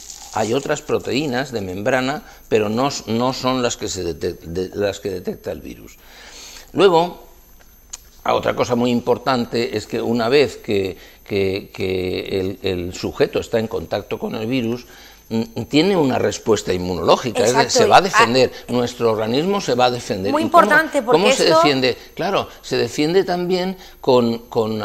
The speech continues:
Speaker 1: con anti-, creando anticuerpos.
Speaker 2: Anticuerpos.
Speaker 1: Células de tu, tu sistema inmunológico producen anticuerpos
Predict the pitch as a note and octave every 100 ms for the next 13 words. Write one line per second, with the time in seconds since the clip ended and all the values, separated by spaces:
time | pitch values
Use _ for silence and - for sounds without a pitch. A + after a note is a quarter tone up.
0 | G#2+ - A2+ A2 A2+ G#2 - A2+ B2+ G#3+
1 | F3+ A#2 A#2+ - G2+ G3+ C4+ B3 - F#3+
2 | F3 D#3+ F#3 C3 G#2 G#2 F#2+ F#2+ G#2 F#2+
3 | G2 - A#2+ C3 C3 C#3+ C#3+ F3 D3+ C#3+
4 | E3+ D3 G#2+ A#2+ B2+ A#2+ F#2+ F2 D#2+ D2+
5 | D#2+ A2